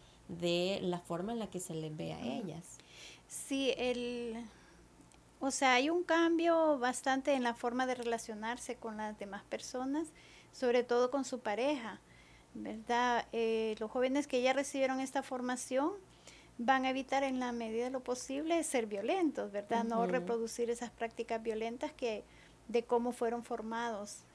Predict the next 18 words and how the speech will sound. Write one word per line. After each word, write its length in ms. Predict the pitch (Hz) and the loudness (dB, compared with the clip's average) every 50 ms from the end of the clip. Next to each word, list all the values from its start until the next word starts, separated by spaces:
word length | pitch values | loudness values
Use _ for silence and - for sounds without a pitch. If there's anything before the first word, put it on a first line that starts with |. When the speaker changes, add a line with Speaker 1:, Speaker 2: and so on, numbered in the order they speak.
| - | -10
Speaker 2:
en 140 | - 233 233 | -8 -6 -6
su 220 | 220 - - 226 | -6 -8 -8 -8
niñez 600 | 220 208 208 214 226 254 285 311 311 311 302 - | -8 -6 -6 -6 -4 0 2 2 2 2 0 -2
o 140 | 254 233 226 | -6 -6 -6
en 160 | 220 220 220 | -4 -6 -8
su 500 | - - - 220 214 214 208 208 220 214 196 | -10 -10 -10 -8 -8 -8 -8 -8 -8 -8 -6
adolescencia. 880 | 196 208 214 214 208 214 214 - - 330 381 392 370 - - 240 220 - - - - - - - - - - - - - - - | -6 -4 -4 -4 -4 -4 -6 -4 -2 -2 -2 -2 -4 -6 -6 -6 -8 -8 -10 -20 -20 -20 -20 -20 -20 -20 -20 -20 -20 -20 -14 -8
Entonces, 800 | - 240 233 226 - - 233 247 233 - 269 262 262 254 - - - | -6 -6 -6 -6 -4 -2 -2 -2 0 0 2 2 2 2 0 -4 0
hay 300 | 220 240 247 254 254 254 | 2 4 4 4 4 2
nuevas 380 | 254 247 247 247 240 262 254 - | 2 0 0 2 0 0 -2 -2
formas 540 | - - 269 269 277 285 262 247 233 214 208 | -2 2 2 4 4 2 0 -2 -4 -4 -4
de, 460 | 220 208 208 202 202 196 196 196 196 - - - - | -2 -2 -2 -2 -4 -6 -6 -8 -10 -12 -14 -16 -8
de 160 | 220 208 240 | -2 -2 -2
comunicarse 1040 | 233 - 226 220 214 214 208 214 - 240 254 269 277 277 277 277 - - 247 240 240 | -2 -2 -6 -6 -6 -8 -8 -8 -4 -2 -2 0 0 0 -2 -4 -6 -4 -2 -2 -2
y 40 | |
de 140 | 233 233 214 | 0 -2 -4
tratarse. 720 | 214 - 208 202 - - 247 262 262 262 - - - 226 220 - - - - - - - - - - | -4 -6 -8 -8 -4 -2 -2 -2 -2 -4 -8 -12 -16 -16 -16 -18 -20 -20 -20 -20 -20 -20 -20 -16 -12
Speaker 1:
Ujú. 420 | 202 196 185 185 - 180 175 170 | -12 -12 -12 -10 -8 -8 -6 -6